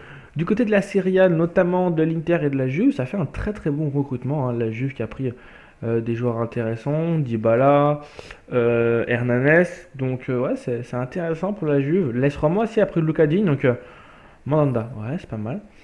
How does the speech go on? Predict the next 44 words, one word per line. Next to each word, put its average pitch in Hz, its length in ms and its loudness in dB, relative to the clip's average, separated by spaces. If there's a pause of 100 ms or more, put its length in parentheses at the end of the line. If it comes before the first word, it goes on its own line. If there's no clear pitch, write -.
(340)
Ouais, 135 120 -6 (140)
euh, 113 120 -6
très 175 220 -4
bon 190 240 0
recrutement 180 380 -4
de 165 100 0
la 151 120 4
part 165 160 0
des 156 100 2
clubs 151 180 -2
italiens, 143 420 0 (1500)
surtout - 360 -4
l'Inter, 135 300 4
hein, 104 240 -2
quand 117 80 -6
même. 120 240 0 (640)
Euh, 113 340 2
ils 107 120 -4
ont, 110 120 -2
ils 113 80 -10
ont, 107 440 -8
ils 117 100 -10
ont 110 60 -8
de 107 80 -8
très - 260 -10
très - 180 -8
bons 117 220 -8
joueurs, 135 300 -4
quoique 165 320 0
l'A 147 100 6
S 143 140 4
Roma 143 260 0
avec 123 260 2
Dzeko, 135 440 0
et - 20 -12
cetera. 135 440 -4 (600)
Euh, 131 200 2
Rudiger, 135 560 2 (100)
Dean, 165 240 0
c'est - 420 -10
pas 139 80 0
rien 139 160 2
non 131 140 2
plus. - 160 -16